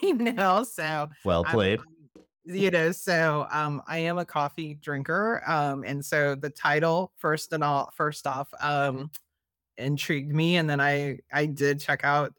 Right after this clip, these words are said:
Speaker 1: um, the webs-, or the podcast and was really like, I just love the concept. I just love the concept of you, um,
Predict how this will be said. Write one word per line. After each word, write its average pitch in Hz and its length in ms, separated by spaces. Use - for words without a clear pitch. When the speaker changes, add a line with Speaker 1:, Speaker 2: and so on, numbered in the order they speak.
Speaker 1:
um, 131 300
the 143 80
webs-, 135 340
or 120 280
the 135 120
podcast 139 800
and 135 240
was 135 320
really 139 460
like, 127 340
I 170 200
just 175 220
love 139 280
the 139 100
concept. 127 640
I 139 100
just 143 220
love 165 180
the 151 100
concept 135 480
of 135 120
you, 135 360
um, 135 480